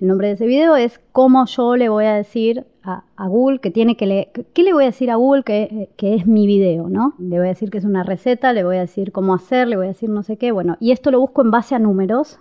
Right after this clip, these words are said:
a números que la gente busca. Entonces empiezo, supongamos que hago una torta de chocolate,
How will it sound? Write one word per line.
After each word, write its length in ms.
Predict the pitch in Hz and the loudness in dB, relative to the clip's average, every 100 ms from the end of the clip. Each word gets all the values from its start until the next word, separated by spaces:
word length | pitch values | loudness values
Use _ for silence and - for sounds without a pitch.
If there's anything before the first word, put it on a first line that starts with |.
| _ | _
a 120 | 175 | -2
números 540 | 214 247 262 285 320 | 4 4 4 2 -2
que 140 | - 170 | -6 -10
la 80 | |
gente 260 | 170 226 220 | -2 -2 2
busca. 500 | 208 247 - 175 156 | 2 2 0 -12 -12
Entonces 320 | 185 180 196 226 | -8 -6 -4 -2
empiezo, 460 | 208 208 208 202 | -2 -2 -4 -8
supongamos 560 | - 175 180 196 208 185 | -8 -10 -6 -4 -4 -4
que 80 | 214 | -6
hago 100 | 190 | -6
una 180 | 202 180 | -4 -6
torta 220 | 196 220 | -6 -6
de 80 | 214 | -8
chocolate, 640 | 214 277 269 262 277 | -2 2 2 2 -2